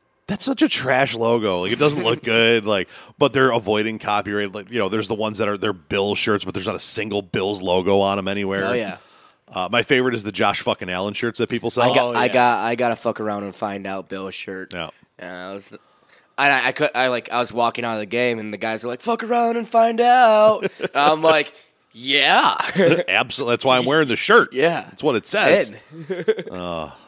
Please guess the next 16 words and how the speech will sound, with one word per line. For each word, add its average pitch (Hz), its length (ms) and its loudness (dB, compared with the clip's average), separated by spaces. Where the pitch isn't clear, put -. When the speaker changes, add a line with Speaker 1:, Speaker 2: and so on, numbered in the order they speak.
Speaker 2:
Twenty 160 280 -10
bucks? 185 420 -8
Speaker 1:
typical, 117 300 -4
Speaker 2:
Sure. - 180 -12
Speaker 1:
typical 110 380 -4
Speaker 2:
<laughs> - 0 -
Speaker 1:
Bold 92 300 -4
Claim 85 280 -10
Ben. 78 240 -10
I 78 80 -16
fu-, - 360 -20
you're 117 160 -2
a 123 40 0
fucking 151 340 -6
beauty, 76 280 -10
bud. 80 300 -12